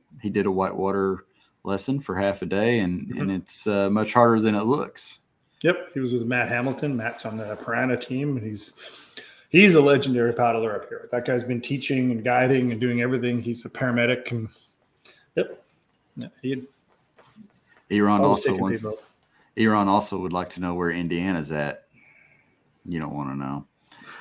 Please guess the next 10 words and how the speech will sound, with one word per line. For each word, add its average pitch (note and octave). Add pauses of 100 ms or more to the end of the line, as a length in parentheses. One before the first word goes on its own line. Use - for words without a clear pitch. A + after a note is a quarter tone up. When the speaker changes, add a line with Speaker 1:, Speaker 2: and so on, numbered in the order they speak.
(180)
Speaker 1:
Um, G2+ (3250)
we're C#3
above C#3
Tennessee C3+
and B2
above A#2+
Kentucky. G2 (800)
Speaker 2:
Yep. A2 (360)
Speaker 1:
Straight A2+
line. F#2+